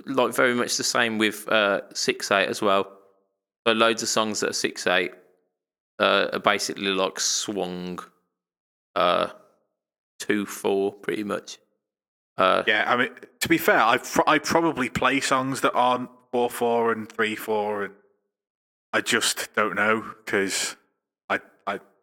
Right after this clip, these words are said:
Speaker 2: yeah,
Speaker 1: Yeah,
Speaker 2: I,
Speaker 1: yeah,
Speaker 2: I
Speaker 1: yeah.
Speaker 2: ju-, I just listen to it and play it. Um,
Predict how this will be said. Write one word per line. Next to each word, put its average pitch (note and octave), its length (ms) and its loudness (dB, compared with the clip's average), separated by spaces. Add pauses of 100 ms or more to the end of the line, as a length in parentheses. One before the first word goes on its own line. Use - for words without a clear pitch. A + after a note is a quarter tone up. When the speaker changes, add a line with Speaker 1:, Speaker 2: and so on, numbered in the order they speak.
(340)
Speaker 2:
yeah, F#2+ 140 0
Speaker 1:
Yeah, D3 120 2
Speaker 2:
I, C3 40 4
Speaker 1:
yeah, G#2+ 240 4
Speaker 2:
I G#2+ 40 4
Speaker 1:
yeah. G#2+ 60 -2
Speaker 2:
ju-, A2 240 -2 (360)
I A#2+ 100 4
just - 280 -2
listen A#2+ 340 0
to G#2+ 200 0
it D#2+ 60 -2
and - 120 -12
play G#2 300 0
it. - 180 -2
Um, F#2 340 -4